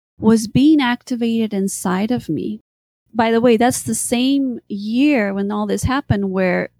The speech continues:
this book that I wrote was completely channeled. I, to this day, I'll read this book and I'm like, "Who wrote this book?"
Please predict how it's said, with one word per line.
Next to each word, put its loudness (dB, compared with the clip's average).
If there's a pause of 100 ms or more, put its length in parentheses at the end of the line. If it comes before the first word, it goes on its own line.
(160)
this 0
book 2
that 4
I 4
wrote 4
was 2
completely 2
channeled. 0
I, 2
to 0
this 2
day, 2
I'll 2
read 0
this 2
book 0
and 0
I'm 2
like, -2
"Who 0
wrote 2
this 2
book?" -6